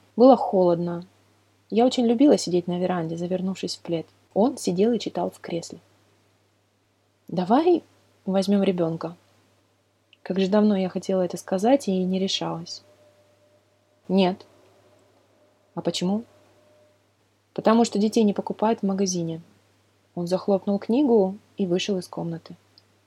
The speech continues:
Он сказал это так безапелляционно, что внутри у меня все сжалось. Тогда мне показалось, что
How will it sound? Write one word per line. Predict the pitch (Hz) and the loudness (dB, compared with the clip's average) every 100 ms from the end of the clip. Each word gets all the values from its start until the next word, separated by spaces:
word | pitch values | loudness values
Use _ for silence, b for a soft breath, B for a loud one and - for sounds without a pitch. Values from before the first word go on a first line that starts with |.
| _ _ _ _ _ _ _ _ _ _ _ - | _ _ _ _ _ _ _ _ _ _ _ -4
Он | 208 | -2
сказал | - 214 226 220 | 0 0 2 2
это | 196 | 0
так | 208 226 220 | -4 -4 -4
безапелляционно, | 180 202 208 - 196 190 - 208 269 269 202 - b b b | -2 0 0 -2 -2 -4 -4 -2 0 0 -4 -8 b b b
что | - 214 | -4 0
внутри | 208 208 - 285 | 2 2 2 2
у | 269 | 2
меня | 226 196 | 2 0
все | 180 214 | -2 -4
сжалось. | 202 185 170 170 - - _ | -2 -2 -2 -2 -8 -12 _
Тогда | - 214 | 6 8
мне | 254 226 | 8 8
показалось, | 208 214 214 214 262 233 208 | 4 2 2 4 4 2 0
что | - - 196 190 190 190 185 | -10 -6 -4 -2 -4 -6 -8